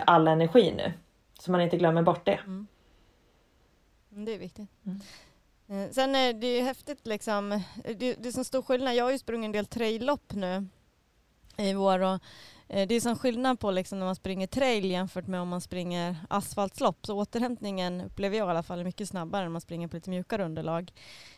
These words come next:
Speaker 2: jämfört med man springer asfalt. I och för sig, skulle jag springa asfalt så blir jag ju helt <laughs> förstörd, för jag är inte så van att springa mycket asfalt. Eh, men, eh, där, ja, nu, jag sprang ju Sundsvalls trail nu
Speaker 1: Mm.
Speaker 2: förra helgen var det, va?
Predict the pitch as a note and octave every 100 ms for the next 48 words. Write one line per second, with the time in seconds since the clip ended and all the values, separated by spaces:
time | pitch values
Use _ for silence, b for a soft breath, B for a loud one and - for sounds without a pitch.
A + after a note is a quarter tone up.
0 | b G3+ F#3+ F#3 F3+ F#3 F3 E3+ F3 F3
1 | F3 - G#3 F3+ - G#2+ - - - F3+
2 | G3 F#3+ A3 A#3 F#3 F3 E3 D#3+ F#3 -
3 | E3+ E3 F#3+ F#3+ - C4 - E3 A3 -
4 | B3 A#3 - G3 F#3 G#3 G3 - F#3 F#3+
5 | - F#3+ - G3 - - G3+ B B B
6 | B C#4+ - G#3 F#3 F3 E3+ - C#2 -
7 | G#3+ G3+ F3+ F3 D#3 B2+ F#2 - F#3 F#3+
8 | F#3 B2 - - - F3 F3+ A3 - A3
9 | B3 B3 A#3+ A#3 A#3 B3 A#3 - C4+ B3
10 | G#3 - G3 F3+ E3+ D#3+ D3+ E3 - _
11 | - G3 G3+ A#3+ - - - G3+ A3+ A#3
12 | C#3 G#2 B1+ - -